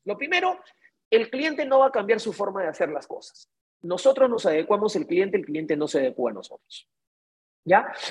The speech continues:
"Ay, sí, pero qué complicado, quiere que lo llame a las nueve de la noche". Bueno, le llamas a las nueve de la noche, hablas por teléfono, hablas por mail, hablas por donde sea, pero nosotros nos comunicamos con él. Miren esta frase que les pongo aquí. Em,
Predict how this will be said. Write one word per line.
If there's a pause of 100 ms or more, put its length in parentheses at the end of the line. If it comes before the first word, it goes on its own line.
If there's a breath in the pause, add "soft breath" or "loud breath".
(220 loud breath)
"Ay,
sí,
pero
qué
complicado,
quiere
que
lo
llame
a
las
nueve
de
la
noche".
Bueno,
le
llamas
a
las
nueve
de
la
noche, (120)
hablas
por
teléfono,
hablas
por
mail,
hablas
por
donde
sea,
pero
nosotros
nos
comunicamos
con
él. (500 loud breath)
Miren
esta
frase
que
les
pongo
aquí. (680)
Em,